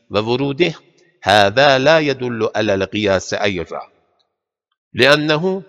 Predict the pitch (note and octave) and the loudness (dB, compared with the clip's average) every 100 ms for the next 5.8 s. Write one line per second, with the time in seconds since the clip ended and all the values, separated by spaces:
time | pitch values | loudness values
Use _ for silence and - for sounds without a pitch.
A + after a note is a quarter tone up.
0 | _ _ _ G2 B2 B2+ B2+ B2+ D3 F3 | _ _ _ 0 0 2 2 4 4 2
1 | C#3+ C3 C3+ D3 D#3 C3 - _ _ - | 0 0 0 -2 -2 -4 -16 _ _ -2
2 | A#2 A2+ A2+ G#2+ G#2+ A2 G#2+ G#2+ C#3+ C3 | -2 0 0 -2 -4 -6 -8 0 0 0
3 | A#2 G#2+ _ _ - G2 - C3 A#2 G2+ | -6 -12 _ _ -8 -6 -2 -2 0 0
4 | G2+ G2 A#2 G#2+ F2+ - _ _ - A2+ | 0 0 0 0 -2 -12 _ _ -8 -2
5 | B2 - B2 C#3+ E3+ D#3 C3+ | -4 -2 -2 0 0 -2 -6